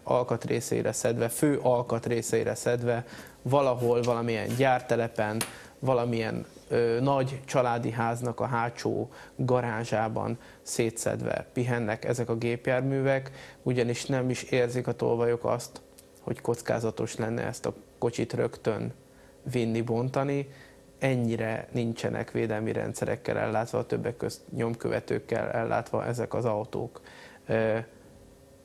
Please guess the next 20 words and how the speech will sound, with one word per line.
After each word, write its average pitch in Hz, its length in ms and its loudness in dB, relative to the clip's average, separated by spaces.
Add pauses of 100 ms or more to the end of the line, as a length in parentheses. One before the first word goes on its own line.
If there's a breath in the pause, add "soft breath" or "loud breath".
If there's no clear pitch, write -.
(960)
voltam 135 520 4
a 120 80 2
múltkor, 123 500 2
most, 120 320 -4
ö, 117 160 4
gondolkodom 123 580 2
egy 113 120 -2
kicsit, 120 340 -4
voltam 127 260 2
a 120 40 0
múltkor 127 360 0
egy 117 180 2
olyan 104 220 0
helyen, 135 520 0 (400 loud breath)
ahol, 117 500 2
ö, 113 680 2 (1300)
kijelentette 117 680 0
az 117 100 2
autó - 520 -2 (180)
tolvaj, 143 640 2